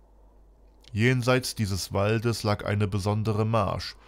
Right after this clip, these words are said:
Saltmarisk geheißen, deren Boden reich und fruchtbar war. Am Rand dieser Marsch,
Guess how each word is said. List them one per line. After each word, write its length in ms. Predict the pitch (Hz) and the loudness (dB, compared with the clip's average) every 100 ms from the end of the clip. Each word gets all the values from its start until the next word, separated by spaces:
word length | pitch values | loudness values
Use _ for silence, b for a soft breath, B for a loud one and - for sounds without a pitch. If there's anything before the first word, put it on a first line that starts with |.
| B B B | B B B
Saltmarisk 1080 | 101 120 123 - 101 98 98 92 - - - | 0 2 2 0 0 0 0 -2 -6 -12 -4
geheißen, 680 | 98 90 90 - 73 85 - b b - | -2 0 0 -4 -8 -10 -12 b b -2
deren 360 | 110 107 107 | 0 2 2
Boden 460 | 98 123 131 143 139 | 2 0 0 -2 -4
reich 600 | - 95 104 120 120 - | -4 0 2 2 0 -4
und 140 | 117 | -8
fruchtbar 480 | - 107 101 - 101 | -2 -2 -2 -4 -8
war. 300 | - - - - - - - - - - - - - - - - B B B B B B | -8 -10 -12 -16 -20 -20 -20 -20 -20 -20 -20 -20 -20 -20 -20 -20 B B B B B B
Am 180 | 107 | 0
Rand 420 | 104 123 147 139 - | 4 4 4 2 0
dieser 260 | 107 101 | 4 4
Marsch, 560 | 98 98 98 95 95 | 4 4 4 2 0